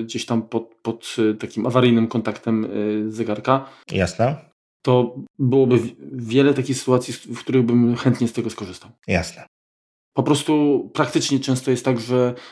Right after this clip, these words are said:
Speaker 1: gdzieś tam wychodzę i, i z-, zwyczajnie nie mam gdzie telefonu włożyć, tak?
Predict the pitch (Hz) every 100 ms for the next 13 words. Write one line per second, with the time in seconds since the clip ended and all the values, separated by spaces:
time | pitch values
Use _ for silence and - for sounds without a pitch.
0 | _ - 127 131 117 127 127 131 143 143
1 | 135 - 135 127 127 - 139 135 135 143
2 | 139 135 131 127 120 - _ _ - 151
3 | 151 143 117 135 135 127 123 123 110 107
4 | 107 - 127 127 -